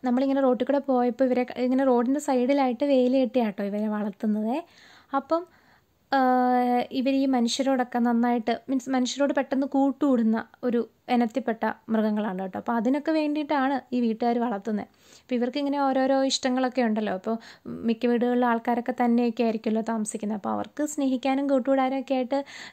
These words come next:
ഏഹ്, മെയിനായിട്ട് ഇവരെ വളർത്തുന്നത്. പ്രത്യേകിച്ച് വേറെ കാര്യങ്ങളൊന്നുമില്ല. റോഡിൻ്റെ സൈഡിലായതുകൊണ്ട്,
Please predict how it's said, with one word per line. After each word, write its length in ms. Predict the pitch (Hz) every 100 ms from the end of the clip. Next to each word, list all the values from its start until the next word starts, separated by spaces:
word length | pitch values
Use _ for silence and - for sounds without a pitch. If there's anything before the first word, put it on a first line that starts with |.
| -
ഏഹ്, 140 | 277
മെയിനായിട്ട് 480 | 269 262 269 269 269
ഇവരെ 200 | 262 262
വളർത്തുന്നത്. 500 | 233 226 226 202 -
പ്രത്യേകിച്ച് 420 | - - 220 247
വേറെ 240 | 262 247
കാര്യങ്ങളൊന്നുമില്ല. 640 | 285 269 247 233 226 214 226 -
റോഡിൻ്റെ 340 | - 214 220 269
സൈഡിലായതുകൊണ്ട്, 760 | 269 247 269 285 269 269 269